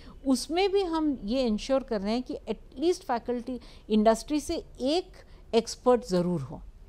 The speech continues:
सिलेक्शन के लिए भी, ताकि ऐसा ना हो कि हम अपनी तरह की फैकल्टी चूज़ कर लें और फिर कल इंडस्ट्री बोले कि "पर इनको तो आता ही नहीं है कि जो इंडस्ट्री में पढ़ाना चाहिए।" So हम इंडस्ट्री को उसमें भी इन्वॉल्व कर रहे हैं।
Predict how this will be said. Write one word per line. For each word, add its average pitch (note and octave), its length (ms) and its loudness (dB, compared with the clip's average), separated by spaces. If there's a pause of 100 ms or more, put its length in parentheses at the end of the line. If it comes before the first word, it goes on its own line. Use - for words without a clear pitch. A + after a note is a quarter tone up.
(320)
सिलेक्शन G#3+ 600 6
के E3 120 -2
लिए C3+ 180 -6
भी, C#3 180 -14 (540)
ताकि A#3+ 320 6
ऐसा B3+ 300 2
ना C#4+ 120 2
हो D4 120 2
कि D4 140 -2
हम C4+ 180 2
अपनी A#3+ 280 -2
तरह B3 240 2
की A#3+ 120 -2
फैकल्टी A#3 500 0
चूज़ A#3 300 -4
कर A#3 160 0
लें C4+ 200 -2 (280)
और G#3+ 100 6
फिर C4 180 6
कल B3 260 4
इंडस्ट्री A3 420 -2
बोले A#3+ 260 2
कि B3 120 -6
"पर C4 200 4
इनको A3+ 360 0
तो - 120 2
आता G#3+ 300 2
ही C4+ 80 2
नहीं C4+ 160 2
है C4 80 2
कि B3 120 -2
जो A#3 140 4
इंडस्ट्री G#3+ 420 0
में G#3+ 120 2
पढ़ाना F3 420 -2
चाहिए।" E3 360 -8 (340)
So - 100 -6
हम C#4 240 2
इंडस्ट्री A3 460 0
को D#4+ 120 -4
उसमें A#3+ 440 -2
भी B3+ 220 -4 (140)
इन्वॉल्व D#3 340 -4 (120)
कर D3 100 -8
रहे A2+ 140 -12
हैं। - 280 -16